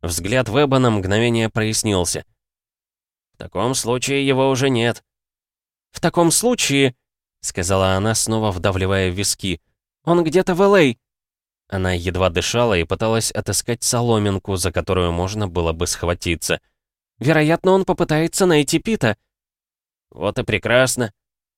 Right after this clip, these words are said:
осклабившись, пожал плечами Веб. «Стоит найти одного, как найдете обоих, верно?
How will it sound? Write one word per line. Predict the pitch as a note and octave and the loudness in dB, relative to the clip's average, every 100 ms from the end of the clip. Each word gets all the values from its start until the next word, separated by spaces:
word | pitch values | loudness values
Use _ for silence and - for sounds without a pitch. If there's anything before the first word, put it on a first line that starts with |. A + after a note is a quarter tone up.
| _ _ | _ _
осклабившись, | G2+ F#2 - A2+ A2 G2+ A2+ - | -6 -4 0 0 2 -2 -2 -4
пожал | - F2+ F#2+ F#2+ | -2 0 0 0
плечами | F#2 E2+ F2 E2 E2+ | -2 -4 -4 -2 -2
Веб. | E2 E2+ D#2+ - _ _ _ _ _ _ _ | 0 0 -2 -10 _ _ _ _ _ _ _
«Стоит | - - A#2+ - | -12 -4 -4 -2
найти | A#2+ A2+ A#2 | -2 0 0
одного, | A#2+ G#2 G#2+ A#2 C#3 | -2 0 0 2 0
как | A#2 A#2+ | -2 0
найдете | A2+ G2 A#2+ C3+ A2 | 0 2 -2 0 0
обоих, | F#2+ G2+ B2+ A2 | 0 0 0 0
верно? | F#2+ B2+ C#3 G#2 | 0 0 0 -4